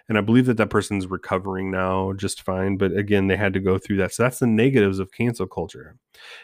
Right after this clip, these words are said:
And here's the point. I wanna just make sure I say this, and I'm gonna wrap this up because,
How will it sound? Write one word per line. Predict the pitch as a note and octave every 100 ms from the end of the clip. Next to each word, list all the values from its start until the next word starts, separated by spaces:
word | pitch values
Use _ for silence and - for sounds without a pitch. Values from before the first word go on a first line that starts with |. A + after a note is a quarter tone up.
| -
And | A#2+ A#2+ - C3 -
here's | D3+ D3+
the | B2+
point. | - A#2 G2+ F2
I |
wanna | G2+ G#2+
just | G2+ G#2 G2 - _
make | C3+ A#2 B2+
sure | - A2+
I | G2
say | - F#2
this, | F2 E2+ -
and | G2+
I'm | F#2+ G#2
gonna | A2 G2+
wrap | G2 G2 -
this | F#2+ -
up | F2+ E2+ G2
because, | G2+ G#2 F#2+